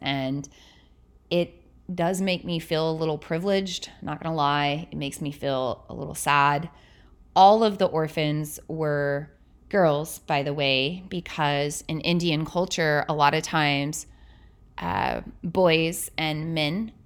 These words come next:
are respected more than girls and women. So a lot of times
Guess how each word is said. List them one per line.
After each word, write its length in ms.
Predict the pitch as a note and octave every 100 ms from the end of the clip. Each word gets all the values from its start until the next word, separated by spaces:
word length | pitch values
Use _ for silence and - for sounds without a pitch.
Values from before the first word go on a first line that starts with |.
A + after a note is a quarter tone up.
| -
are 440 | D#3+ D3+ D3 D#3 -
respected 540 | F3 - D3 - D3
more 200 | D3 C#3
than 140 | C3+ C#3
girls 260 | C#3+ D3
and 140 | D3+ D3+
women. 340 | C#3 C#3 -
So 140 | -
a 20 | D3
lot 240 | D3 D3+
of 80 | E3
times 680 | D#3 C#3 C#3+ C#3 - -